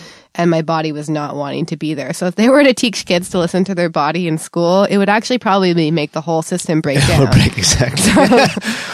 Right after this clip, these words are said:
Speaker 2: <laughs> They would realize, "We don't need government. What is this statism? Why
Speaker 1: Yeah,
Speaker 2: am I"
Speaker 1: exactly. And they'd be like, "Why, you know, why are we learning like this?" Like, I think that's also why there's more,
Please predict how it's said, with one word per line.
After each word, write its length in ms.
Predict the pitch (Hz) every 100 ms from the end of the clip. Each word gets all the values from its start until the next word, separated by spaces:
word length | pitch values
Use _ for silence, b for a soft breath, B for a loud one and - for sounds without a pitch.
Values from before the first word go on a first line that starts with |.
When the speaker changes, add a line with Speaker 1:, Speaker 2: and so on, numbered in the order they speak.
| B B
Speaker 2:
<laughs> 0 |
They 180 | 107 107
would 180 | 113
realize, 400 | 104 117 113 98
"We 120 | 92 120
don't 160 | 123
need 200 | 123 131
government. 500 | - 90 90 82 82
What 160 | 85 107
is 140 | 110
this 220 | 101 82 -
statism? 560 | 98 87 85 87 80
Why 60 | 185
Speaker 1:
Yeah, 380 | 214 269 226 190
Speaker 2:
am 60 |
I" 80 | 185 139 135
Speaker 1:
exactly. 480 | 196 185 233 277 240
And 120 | 196
they'd 160 | 185 180
be 80 | 175
like, 160 | 175
"Why, 380 | 170 180 190 190
you 200 | 185 190
know, 240 | 180 170
why 240 | 180 180 185
are 60 | 185
we 200 | 185 185
learning 400 | 175 202 247 196
like 180 | 170 -
this?" 300 | 170 175 180
Like, 120 | 180
I 80 | 175
think 200 | 180 180
that's 160 | 180
also 320 | 180 180 185
why 240 | 170 170 175
there's 240 | 170 175
more, 440 | 180 175 170 170